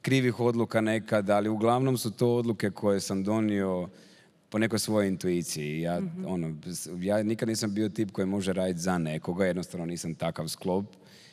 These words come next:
Speaker 1: Ja volim vladat situacijom, volim kontrolu nad situacijom i volim odgovornost koju mi taj posao daje i apsolutno stojim iza toga. Tako da u tom smislu, znaš, moraš prenijet da bi sve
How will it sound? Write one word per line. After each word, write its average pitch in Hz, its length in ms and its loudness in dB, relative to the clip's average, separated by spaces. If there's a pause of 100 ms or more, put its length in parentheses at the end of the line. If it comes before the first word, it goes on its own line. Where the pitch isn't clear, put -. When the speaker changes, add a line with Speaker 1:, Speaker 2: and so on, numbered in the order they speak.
(180)
Speaker 1:
Ja 98 220 2
volim 92 480 0
vladat 90 280 0
situacijom, 92 600 -4
volim 95 200 -4
kontrolu 95 380 -4
nad 104 180 -2
situacijom 104 640 -2
i 104 40 0
volim 113 240 2
odgovornost 104 680 -2
koju 104 200 -4
mi 95 100 -2
taj 95 200 0
posao 87 440 -4
daje 73 420 -6
i 82 60 -6
apsolutno 95 420 -6
stojim 98 300 0
iza 87 160 -2
toga. 78 380 -6
Tako 92 260 -4
da 92 100 -4
u 92 80 -4
tom 113 300 -2
smislu, 120 560 -4 (680)
znaš, 120 280 0 (360)
moraš 135 400 0
prenijet 143 720 -2 (440)
da 110 180 2
bi 104 140 -2
sve 131 440 0